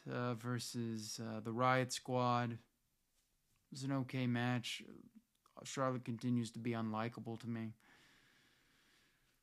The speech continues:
Uh, Cesaro versus Dolph Ziggler. It was a little too short, but a good match. Uh, Dominic versus Corbin. I absolutely hate this. Corbin beat Dominic. The whole thing was Ray, Dominic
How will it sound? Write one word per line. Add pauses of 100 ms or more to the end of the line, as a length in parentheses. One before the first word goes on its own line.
(140)
Uh,
Cesaro
versus
Dolph
Ziggler. (160)
It
was
a
little
too
short,
but
a
good
match.
Uh,
Dominic
versus
Corbin.
I
absolutely
hate
this.
Corbin
beat
Dominic. (800)
The
whole
thing
was
Ray, (160)
Dominic